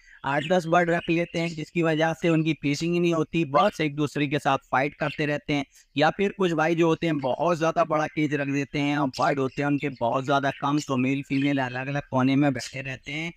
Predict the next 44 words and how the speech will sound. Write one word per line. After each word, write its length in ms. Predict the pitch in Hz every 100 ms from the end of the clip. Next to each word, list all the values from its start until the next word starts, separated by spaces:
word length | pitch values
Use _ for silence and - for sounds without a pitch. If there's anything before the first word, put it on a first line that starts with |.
| _ _ _
और 80 | 190
पेयरिंग 400 | - 143 151 175
नहीं 140 | 175 165
होती, 280 | 156 175 165
ब्रीड 320 | 127 139 139
नहीं 120 | 135
होती। 240 | 123 - 127
तो 120 | -
केज 340 | - 151 170 -
का 140 | 196
साइज 440 | 180 160 156 180 175
बर्ड 260 | 139 143 -
के 120 | 160
according 480 | 151 135 139 160 175
रखें 400 | 170 - 180 175
जितने 320 | 151 160 156
आपके 300 | 147 - 156
बर्ड 340 | 135 139 156
हैं 180 | 160 175 165 - -
और 120 | 170 214
केज 300 | - 185 -
की 140 | 220
लोकेशन 840 | 208 170 - 180 - 208 202 196 196
का 220 | - - - -
ख्याल 340 | 143 160 180
रखें 300 | 160 - 180
दोस्तों, 340 | 156 156 202 196
आपको 320 | 160 - 202
किस 260 | - 202 190
जगह 260 | 170 165 175
पर 160 | 180
केज 260 | 165 156 151
को 120 | 156
रखना 360 | 135 131 131 117
है। 100 | 101 _ - - -
देखें 220 | 143 170 202
ऐसी 360 | 170 160 226
जगह 260 | 175 170 165 -
पर 120 | 170
केज 240 | - 165
को 120 | - 151
रखना 300 | 135 156 160
चाहिए 400 | - 147 170 175
जहाँ 220 | 170 156